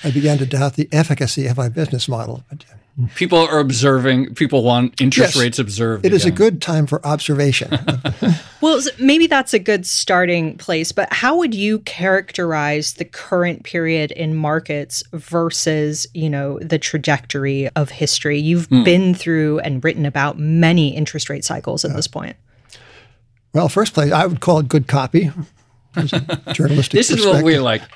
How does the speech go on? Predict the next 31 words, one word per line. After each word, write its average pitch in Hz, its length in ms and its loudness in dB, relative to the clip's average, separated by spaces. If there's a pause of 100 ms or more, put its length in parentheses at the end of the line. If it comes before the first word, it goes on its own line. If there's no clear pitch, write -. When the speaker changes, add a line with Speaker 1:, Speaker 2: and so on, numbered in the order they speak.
(140)
Speaker 2:
It 165 100 0
doesn't 208 220 2
matter 185 300 4
up 180 160 0
or 180 100 0
down. 123 400 2
Just 175 220 -2
give 175 120 4
us 156 120 2
some 135 100 -2
good 113 220 -4
copy. 90 340 -6
Speaker 1:
<laughs> - 80 -20
Yeah, 131 140 -4
we 131 120 0
don't 135 160 0
want 135 200 -2
peace 139 180 0
and 123 100 0
quiet. 131 360 -2 (720)
Well, 147 100 4
there 165 120 4
are 151 60 2
so 226 240 2
many, 160 440 6
uh, 127 240 0
s-, - 220 -6
singular 151 640 2
features, 143 720 -2
and, 135 380 -2
uh, 123 260 0